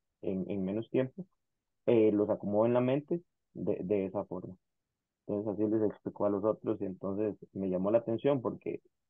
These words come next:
eh, uno como profesor le explica de una forma, y ellos buscan cómo resolver de diferente forma, pero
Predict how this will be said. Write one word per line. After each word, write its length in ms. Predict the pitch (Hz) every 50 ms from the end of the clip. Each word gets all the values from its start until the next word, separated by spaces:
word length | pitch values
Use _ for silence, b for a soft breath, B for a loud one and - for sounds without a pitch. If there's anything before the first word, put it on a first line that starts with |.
| _ _ _ _ _ _ -
eh, 480 | 98 110 101 101 101 95 98 87 - - -
uno 240 | 113 117 113 123 123
como 220 | 131 123 120 -
profesor 360 | - 110 107 104 117 123 127
le 60 | 131 123
explica 400 | - - - - 123 120 - 117
de 100 | 120 120
una 160 | 123 127 123
forma, 360 | - 143 143 135 139 170 - - _ _ _ _ _ _ _
y 180 | - - 120 127
ellos 400 | 120 117 117 139 147 143 - - -
buscan 760 | 131 - 113 127 131 - - 151 147 147 147 - 190 185 - _ _ _
cómo 260 | - 113 110 120 123
resolver 540 | 120 117 110 107 98 98 87 107 123 160 170 139 - _
de 240 | - - 92 104 107
diferente 500 | 107 101 98 - 95 113 113 113 - 117
forma, 340 | - 123 135 - 180 190 170 -
pero 200 | - 107 95